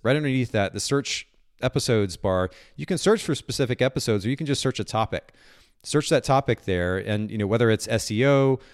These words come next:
or Facebook or Pinterest, um, going on and searching for these various topics and actually getting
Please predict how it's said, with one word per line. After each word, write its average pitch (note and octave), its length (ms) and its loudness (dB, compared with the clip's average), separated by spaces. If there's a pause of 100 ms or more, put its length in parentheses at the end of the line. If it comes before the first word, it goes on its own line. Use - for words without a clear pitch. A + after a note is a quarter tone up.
(180)
or F2 300 -2
Facebook C3+ 720 0 (340)
or E2 220 -4
Pinterest, C#3+ 840 -4 (500)
um, G2 340 -6
going C3 340 0
on A2+ 400 -2
and G#2 260 -4
searching A#2 360 -4
for G#2+ 180 -2
these G#2 140 -2
various G2 300 0
topics G#2 420 0
and G#2 140 -4
actually A2+ 260 -2
getting A2 480 -2